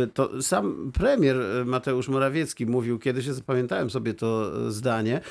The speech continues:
że musimy przestać być montownią śrubek azjatyckich, <laughs> czy jakoś tak to było. No, mniej więcej taka była wymowa, wiadomo, o co chodzi. Y, i postawić na jakiś produkt, produkty, które mogłyby stać się naszą,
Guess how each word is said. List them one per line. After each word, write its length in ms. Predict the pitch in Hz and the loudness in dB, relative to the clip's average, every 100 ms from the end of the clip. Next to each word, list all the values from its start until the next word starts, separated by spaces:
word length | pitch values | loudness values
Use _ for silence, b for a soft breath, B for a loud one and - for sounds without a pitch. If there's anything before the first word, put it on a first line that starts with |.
| B B - | B B -4
że 220 | 131 117 | 0 2
musimy 340 | 117 120 135 131 | 0 0 0 0
przestać 420 | 143 143 143 123 | 0 -2 -2 -2
być 240 | 135 127 | -2 -2
montownią 960 | 127 123 110 135 135 127 123 117 120 113 107 110 | 0 0 2 0 2 2 2 2 0 -2 -4 -6
śrubek 600 | 113 - - 131 170 127 | -8 -8 -2 0 0 2
azjatyckich, 680 | 117 117 104 190 - 143 - | 2 2 0 -2 0 0 2
<laughs> 20 | |
czy 100 | 151 | 2
jakoś 280 | 113 151 - | 2 0 0
tak 240 | 120 113 | 0 2
to 120 | 127 | 0
było. 260 | 113 131 101 | 4 4 4
No, 100 | 107 | 2
mniej 180 | 113 113 | 2 2
więcej 280 | 120 113 | 0 -2
taka 220 | 107 113 113 | -6 -4 -2
była 220 | 113 110 | -2 -2
wymowa, 400 | 110 110 107 113 | -2 -2 -2 -2
wiadomo, 340 | 113 110 110 | -2 -2 -2
o 60 | 113 | -2
co 140 | - | -2
chodzi. 340 | 113 117 104 - B B B - | 2 2 2 -4 B B B 0
Y, 40 | 131 123 120 123 123 | 4 6 6 4 2
i 120 | - 127 | 0 0
postawić 760 | 127 - 135 127 123 120 - | 0 0 0 0 0 -2 0
na 520 | 127 120 117 120 120 104 | 2 4 4 4 2 0
jakiś 440 | 113 113 117 - - | 2 2 0 -4 -6
produkt, 580 | - 107 104 107 - - | 0 0 0 -4 -6 -8
produkty, 580 | - 98 113 110 - | -2 2 0 0 -4
które 260 | 92 117 107 | 0 2 2
mogłyby 480 | 104 107 113 107 104 | 2 0 2 2 0
stać 280 | - 104 - | 0 0 0
się 140 | 113 | 2
naszą, 300 | 101 101 117 | 4 4 0